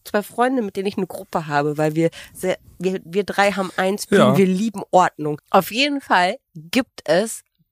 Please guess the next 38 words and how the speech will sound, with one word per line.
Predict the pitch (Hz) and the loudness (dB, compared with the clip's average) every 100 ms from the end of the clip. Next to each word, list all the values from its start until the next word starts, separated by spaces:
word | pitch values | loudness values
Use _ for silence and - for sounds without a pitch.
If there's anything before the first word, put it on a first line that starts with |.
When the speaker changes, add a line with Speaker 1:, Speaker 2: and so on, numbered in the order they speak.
| _ | _
Speaker 1:
Goldbeeren | - 185 196 _ 165 156 156 156 147 - | 2 4 2 _ -2 -2 0 -4 -6 -8
sortiert. | 156 143 131 - - - - 170 127 - - - | -6 0 0 -2 -8 -10 -6 -4 -6 -8 -18 -4
Und | 151 139 | -2 2
jetzt | 165 165 - | 0 0 -2
die | - - - | -6 -6 0
einzig | 170 185 190 202 196 - | 0 0 -4 -8 -8 -8
entscheidende | 147 - 139 139 135 | -6 0 0 0 -6
Frage, | - 151 139 | -2 -2 0
Leute. | 131 127 - | -2 -4 -4
Erstens, | - 147 - 143 131 | -2 0 0 -4 -4
wusstet | 143 - 196 | -4 -2 -2
ihr | |
das? | 202 - - | -2 -4 -4
Ich | 147 | -4
musste | 156 - | -4 -4
dreiundvierzig | 147 135 135 143 - 139 | -6 -4 -4 -6 -10 -6
Jahre | 131 135 | -2 0
alt | 123 131 | 0 0
werden, | 135 131 | -2 -2
um | 135 | -4
zu | - | -4
wissen, | 127 - 127 | -8 -8 -2
dass | 147 143 - | 0 0 -2
es | - | -8
das | 135 - | -8 -4
gibt. | 165 190 - _ - - - | -2 -2 -6 _ -20 -18 -6
Und | - 160 | -4 0
zweitens, | 160 160 180 180 _ _ - | 2 2 -2 -4 _ _ -4
wenn | 147 | 0
ja, | 147 151 160 | 2 2 2
welche | 160 156 165 | 2 0 -2
Sorte? | 147 139 131 - 131 _ - - - | -2 0 -2 -4 -8 _ -20 -14 2
Als | 170 208 | 4 4
ich | 262 | 0
das | 233 226 | -2 -2
noch | 220 | -4
gegessen | - 180 175 175 151 | -4 -2 -2 -2 -6
habe, | 156 147 170 | -2 -2 0